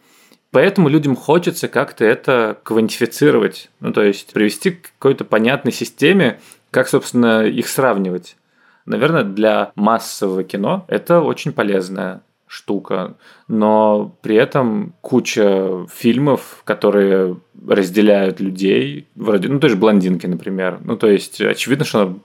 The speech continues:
просто всех выбешивает, либо ты думаешь, это прям круто,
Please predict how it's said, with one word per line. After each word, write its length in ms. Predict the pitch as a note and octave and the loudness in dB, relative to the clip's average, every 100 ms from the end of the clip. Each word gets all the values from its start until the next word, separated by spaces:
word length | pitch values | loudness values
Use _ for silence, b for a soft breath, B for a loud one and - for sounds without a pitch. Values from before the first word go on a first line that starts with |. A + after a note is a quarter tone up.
| _ | _
просто 180 | G#2+ - | -10 -8
всех 220 | - - | -4 -4
выбешивает, 720 | G2 F#2 F#2 D3+ E3+ A2+ F2+ G2 | 0 0 2 2 2 -2 0 0
либо 280 | G#2+ G#2 | 2 2
ты 200 | F#2 - | 0 -4
думаешь, 360 | G2 G2 F#2 - | -2 -2 -2 -4
это 180 | G#2 - | -4 -4
прям 240 | - G#2 F#2+ | -2 -4 -2
круто, 500 | G2+ F#2+ - F2+ | -6 -6 -6 -8